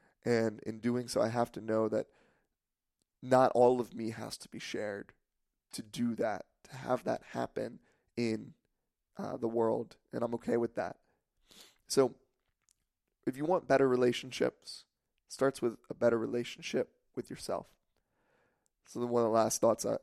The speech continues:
the last thought I wanna leave you with here today, to create a better relationship with yourself, no different than those around you,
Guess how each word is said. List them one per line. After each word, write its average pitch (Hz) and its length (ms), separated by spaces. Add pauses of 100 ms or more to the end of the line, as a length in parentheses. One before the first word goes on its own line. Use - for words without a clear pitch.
the 110 160
last 123 320
thought 113 120
I 110 40
wanna 104 180
leave 113 280
you 107 100
with 107 260
here 113 200
today, 107 340 (460)
to - 80
create 143 280
a 165 60
better 120 580 (400)
relationship - 640
with - 100
yourself, - 640 (480)
no 117 160
different 123 340
than 113 160
those 117 220
around 113 400
you, 110 180